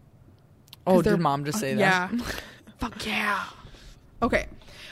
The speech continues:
Speaker 2: Um, we've had two equipment sets, two podcast rooms, one episode on location,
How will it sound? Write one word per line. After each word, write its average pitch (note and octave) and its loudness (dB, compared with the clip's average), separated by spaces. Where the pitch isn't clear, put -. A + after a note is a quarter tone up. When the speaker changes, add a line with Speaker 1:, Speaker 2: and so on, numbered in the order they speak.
Speaker 2:
Um, A#3 10
we've A#3+ 6
had A#3 4
two C4+ 2
equipment G#3+ 2
sets, - -4
two D#4+ 6
podcast A3+ 4
rooms, F#3+ 0
one B3 8
episode B3+ 6
on G#3 4
location, G#3 0